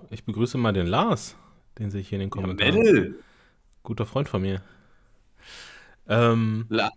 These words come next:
Speaker 2: Drohnen Lars?
Speaker 1: Drohnen Lars, genau.
Speaker 2: Drohnen Lars, Grüße gehen raus.
Speaker 1: Dann, äh, wenn du zu Dünkirchen nichts mehr hast, würde ich mal zum nächsten Thema springen.
Speaker 2: Bitte, bitte.
Speaker 1: Äh, Unternehmen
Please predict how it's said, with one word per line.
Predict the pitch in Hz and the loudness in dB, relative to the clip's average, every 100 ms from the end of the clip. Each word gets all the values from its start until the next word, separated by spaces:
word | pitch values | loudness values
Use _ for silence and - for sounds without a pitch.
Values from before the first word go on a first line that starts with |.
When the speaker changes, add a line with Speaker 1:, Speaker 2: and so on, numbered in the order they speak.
| - - | -12 2
Speaker 2:
Drohnen | 139 175 127 | 4 6 4
Lars? | 92 135 233 - - _ | 2 2 -2 -8 -18 _
Speaker 1:
Drohnen | - 180 143 | -2 2 2
Lars, | 87 87 87 | 0 -4 -6
genau. | - 104 90 87 _ _ - | -6 -6 -6 -10 _ _ -18
Speaker 2:
Drohnen | - 269 104 | -10 -8 -6
Lars, | - 92 - - | -8 -10 -12 -8
Grüße | 110 113 113 | -8 -6 -4
gehen | 117 | -4
raus. | 120 160 101 - - _ _ _ - - - _ _ _ | 0 0 0 -4 -18 _ _ _ -20 -20 -20 _ _ _
Speaker 1:
Dann, | - 104 107 110 113 | 0 2 2 -4 -8
äh, | - 104 104 | -6 -4 -2
wenn | 107 | 0
du | 120 | 0
zu | 107 | -2
Dünkirchen | 120 127 143 139 131 131 | -4 -2 0 0 -2 -2
nichts | 113 - | -6 -6
mehr | 120 110 | -4 -2
hast, | 170 - | -4 -4
würde | 117 | -4
ich | 113 | -2
mal | 117 107 | -4 -4
zum | 107 | -6
nächsten | 113 110 104 | -6 -8 -12
Thema | - 95 95 | -10 -8 -8
springen. | - 117 208 - _ _ - | -6 -8 -8 -14 _ _ -20
Speaker 2:
Bitte, | - 147 170 | -10 -6 -6
bitte. | - 95 - - _ _ _ _ _ - - - - - _ - | -6 -8 -10 -14 _ _ _ _ _ -20 -20 -20 -20 -20 _ -8
Speaker 1:
Äh, | 101 101 101 _ | -4 -2 -4 _
Unternehmen | - 135 135 110 110 139 139 135 | -6 -2 0 0 0 0 -2 -4